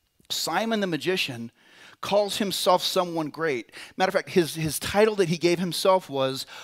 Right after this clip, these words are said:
Hamegas Dunamis Theos, which means the great power of God. He was teaching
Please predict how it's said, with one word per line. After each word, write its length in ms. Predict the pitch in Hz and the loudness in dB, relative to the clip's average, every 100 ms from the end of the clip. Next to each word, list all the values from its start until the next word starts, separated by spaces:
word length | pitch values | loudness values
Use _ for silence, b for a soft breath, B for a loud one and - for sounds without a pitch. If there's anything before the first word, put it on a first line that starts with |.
| B | B
Hamegas 680 | - 185 170 165 277 - - | 2 2 6 6 6 4 0
Dunamis 420 | 156 226 214 - | -2 0 0 -2
Theos, 580 | - 185 131 107 - - | 0 0 0 -4 -8 -12
which 340 | - 156 160 - | -6 -4 -4 0
means 320 | 160 147 135 B B | 0 0 -2 B B
the 120 | 156 143 | -4 -4
great 520 | 123 160 214 233 - | -4 2 2 2 -6
power 380 | 208 196 196 175 | -2 0 2 0
of 160 | 123 | 0
God. 460 | 147 143 120 104 - B B B | 0 0 -2 -6 -14 B B B
He 560 | - 220 269 277 - _ _ _ | 0 2 4 2 -4 _ _ _
was 220 | 170 175 | -2 -2
teaching 580 | - 247 254 147 131 147 | -2 -4 -2 -2 -4 -6